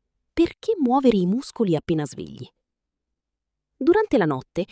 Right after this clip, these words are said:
il corpo rimane a lungo in posizioni statiche, con un metabolismo muscolare e una circolazione sanguigna al minimo.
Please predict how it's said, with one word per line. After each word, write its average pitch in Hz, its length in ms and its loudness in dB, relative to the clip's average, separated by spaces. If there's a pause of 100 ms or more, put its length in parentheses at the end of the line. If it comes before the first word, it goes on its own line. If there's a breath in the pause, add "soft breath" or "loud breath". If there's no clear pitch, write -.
(240 loud breath)
il 339 140 0
corpo - 300 -2
rimane 196 360 2
a - 20 2
lungo 226 440 2
in 170 100 0
posizioni 165 540 -2
statiche, - 540 -10 (360 soft breath)
con 180 160 2
un 170 100 4
metabolismo 170 540 2
muscolare 160 640 0
e 143 140 -4
una 139 180 -4
circolazione 156 600 -2
sanguigna 151 540 -2
al 135 100 -4
minimo. 117 420 -10